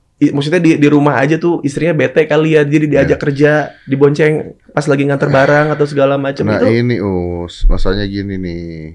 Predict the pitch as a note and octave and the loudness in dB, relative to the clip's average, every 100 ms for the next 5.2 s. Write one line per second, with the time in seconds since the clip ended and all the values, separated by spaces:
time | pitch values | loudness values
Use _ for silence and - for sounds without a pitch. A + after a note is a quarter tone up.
0 | F2 - A3 G#3 G3+ G3+ F#2+ F#2 A2 G2 | -16 -8 -8 -6 -8 -8 -8 -6 -6 -6
1 | F#2 F#2 G2 F2+ D#2+ E2+ E2 D#2+ E2 D#2+ | -6 -4 -4 -4 -6 -6 -8 -8 -10 -10
2 | D#2 D2+ C2+ F2 F2 D#2+ E2+ - D2+ D#2 | -10 -10 -8 -10 -12 -10 -10 -10 -14 -12
3 | D2+ D2+ - C#2 F2 E2 E2 E2 D#2 E2+ | -12 -12 -10 -8 -8 -10 -14 -18 -16 -14
4 | D#2+ E2 F2 F2 F2 G#2 A2 A2+ A2 A#2 | -12 -12 -14 -14 -10 -8 -6 -8 -6 -8
5 | C#3 D3 | -8 -12